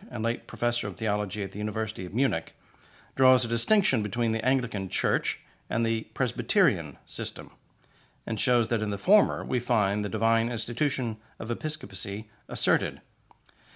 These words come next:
yet further, in drawing comparison between the Anglican and Lutheran bodies,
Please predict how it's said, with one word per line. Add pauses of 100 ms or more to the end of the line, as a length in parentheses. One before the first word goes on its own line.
(140)
yet
further,
in
drawing
comparison
between
the
Anglican
and
Lutheran
bodies,